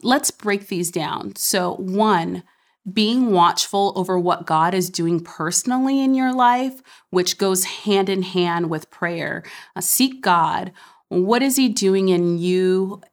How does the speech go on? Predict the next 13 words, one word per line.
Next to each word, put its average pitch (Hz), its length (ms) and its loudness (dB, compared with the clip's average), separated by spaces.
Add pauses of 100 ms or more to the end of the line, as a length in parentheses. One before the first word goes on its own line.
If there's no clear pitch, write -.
and 208 540 4
your 180 240 0
life 165 560 0
during 165 300 -2
this 160 160 -2
season 175 480 -2
and 160 180 -2
time? 180 720 -6 (220)
Two, 175 680 0 (120)
being 202 380 4
watchful 196 760 0
over 180 260 -2
habits, 208 920 -4